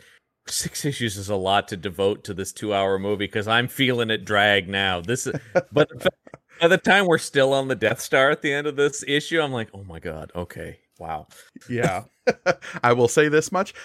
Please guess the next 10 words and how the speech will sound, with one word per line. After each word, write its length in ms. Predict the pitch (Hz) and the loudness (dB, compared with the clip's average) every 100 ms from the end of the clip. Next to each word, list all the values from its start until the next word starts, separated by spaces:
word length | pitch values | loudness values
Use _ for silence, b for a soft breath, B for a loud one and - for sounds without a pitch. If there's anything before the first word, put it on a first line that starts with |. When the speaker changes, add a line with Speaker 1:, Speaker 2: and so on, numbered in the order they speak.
| B 113 | B -4
Speaker 2:
Uh, 200 | 104 101 - | -2 -2 4
after 640 | 143 - 190 175 185 196 _ _ _ - | 6 6 2 2 0 -6 _ _ _ -4
last 400 | 135 139 147 170 | 4 4 6 4
episode, 320 | 165 220 214 | 2 -2 -2
I 60 | |
did 160 | 233 359 | 0 0
a 20 | |
little 360 | 302 254 214 208 | 0 0 0 -4
looking 360 | 220 214 196 190 | 0 2 4 4
around 500 | 156 143 156 180 | 6 6 4 0